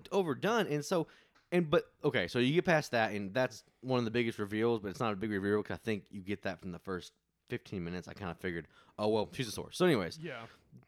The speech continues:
Speaker 1: one of the, one of, kind of a cool scene until the troll shows up is whenever, like, Jamie Foxx and Joseph Gordon-Levitt's, like, in the underground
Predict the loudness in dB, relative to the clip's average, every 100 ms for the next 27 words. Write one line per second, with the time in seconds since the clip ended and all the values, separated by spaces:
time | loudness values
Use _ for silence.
0 | _ _ _ _ _ 4 6 4 2 -4
1 | _ -2 2 4 2 0 2 2 0 0
2 | 0 0 0 0 -2 0 0 0 0 0
3 | 0 -2 -4 -8 -4 -2 0 2 0 0
4 | -2 -2 0 2 2 2 -2 -18 -20 -20
5 | -16 -6 0 0 2 0 0 0 -2 -4
6 | -6 -6 -12 _ _ -4 -2 -2 -2 -2
7 | -2 0 0 0 -4